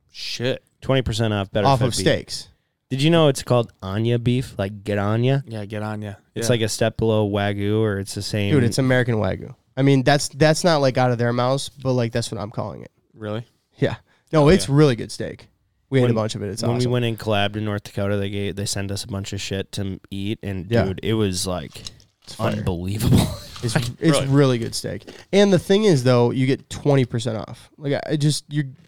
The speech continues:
Speaker 3: literally twenty percent off of steak?
Speaker 2: Imagine going to the grocery store and then be like, "It's twenty percent off today." You're gonna be like,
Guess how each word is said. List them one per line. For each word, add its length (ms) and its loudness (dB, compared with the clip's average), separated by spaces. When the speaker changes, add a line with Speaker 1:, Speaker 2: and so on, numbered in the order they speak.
Speaker 3:
literally 600 0
twenty 200 -2
percent 200 -4
off 120 -6
of 60 -12
steak? 640 -2
Speaker 2:
Imagine 300 2
going 140 2
to 20 0
the 80 -4
grocery 360 -2
store 200 -2
and 100 -4
then 100 -6
be 100 -4
like, 180 -8
"It's 100 -16
twenty 220 -4
percent 280 -4
off 180 -4
today." 200 -4
You're 120 -6
gonna 100 -2
be 40 -2
like, 180 -6